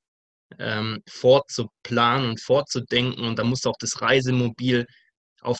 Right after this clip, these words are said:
den letzten Quadratmillimeter stimmen und alles muss für jeden Fall gerüstet sein und bisschen,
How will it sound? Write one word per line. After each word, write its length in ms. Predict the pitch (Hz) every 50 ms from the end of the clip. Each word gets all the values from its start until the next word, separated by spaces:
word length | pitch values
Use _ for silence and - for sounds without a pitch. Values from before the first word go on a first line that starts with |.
| - -
den 180 | - 117 117 117
letzten 360 | 123 135 127 - - 131 120
Quadratmillimeter 1040 | 123 120 120 - - 117 123 127 - - 123 123 120 120 120 120 120 - - 113
stimmen 500 | - - - - - 139 131 131 131 123
und 100 | 117 113 -
alles 300 | - 120 127 131 123 -
muss 180 | - 123 120 -
für 80 | - 120
jeden 380 | 107 110 123 127 131 127 123 120
Fall 380 | - - - 113 113 117 120 117 _ _ _ _ -
gerüstet 540 | - 110 110 131 127 - - - 123 117 -
sein 440 | - - 123 120 120 120 120 120
und 300 | 113 110 110 110 107 - - _ _ _ _ _ _ _ _ _ _ _
bisschen, 340 | - 131 127 - 135 127 127